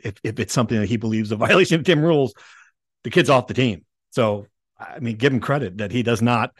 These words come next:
he does not play around with this stuff. This, this means a lot to him. He believes in culture, and, and you're seeing it with, with, with, with this, this kind of action. All right, true or false? Dave Brock is a fine hire for wide receivers coach.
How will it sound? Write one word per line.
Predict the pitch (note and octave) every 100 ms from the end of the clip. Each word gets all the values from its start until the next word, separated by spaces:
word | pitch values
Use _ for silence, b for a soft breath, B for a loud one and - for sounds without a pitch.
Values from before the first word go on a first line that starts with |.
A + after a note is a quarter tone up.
| b b b _
he | -
does | C#3+ C#3
not | C3+ A#2
play | - C#3+ A#2+
around | A#2+ B2+
with | G2+
this | - F2
stuff. | - D#2+ -
This, | G2+ G#2 -
this | G#2+ G2+
means | A2+ G#2
a | G#2+
lot | A2 A#2
to | A#2+
him. | G#2
He | G#2
believes | F#2+ G#2 E3 B2+
in | C3+
culture, | B2+ A#2 A#2+ A2+
and, | G#2 A2+
and | G#2
you're | G#2+
seeing | - A2 G2+
it | G2+
with, | F#2+ F#2+
with, | F2+ F2+ _ _ -
with, | G2 - -
with | G2+ G2 _
this, | G2+ -
this | - F#2
kind | - F2
of |
action. | F2 E2+ - B B B B B
All | -
right, | -
true | -
or | C#4+
false? | A#3 D3 G#2
Dave | D#3 F3 D3+ G#2+
Brock | B2+ B2 - - - _ _ -
is | G2
a | G2
fine | - - B2+ C3+
hire | G#2+ C#3 G#2+ F#2+
for | - F2+
wide | F#2 G#2+ C3+ C3
receivers | B2+ - B2+ A#2 G2+
coach. | - G2 F2 - -